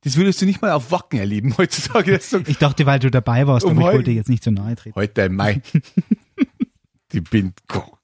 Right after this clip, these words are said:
Speaker 1: spinnst du? Ich bin grad mal, noch nicht mal, da war ich noch nicht mal, da war ich noch nicht mal geboren.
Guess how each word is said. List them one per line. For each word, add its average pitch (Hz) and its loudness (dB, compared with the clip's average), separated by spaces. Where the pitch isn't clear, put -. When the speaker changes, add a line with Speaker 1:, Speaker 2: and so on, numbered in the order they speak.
Speaker 1:
spinnst 226 -4
du? 90 -2
Ich 254 -8
bin 117 0
grad 131 0
mal, 131 -2
noch 117 -2
nicht 143 0
mal, 143 -2
da 110 -4
war 190 2
ich 233 -4
noch 220 -4
nicht 254 -2
mal, 254 0
da 151 -6
war 320 0
ich 320 -6
noch 254 -2
nicht 311 -4
mal 294 0
geboren. 220 -2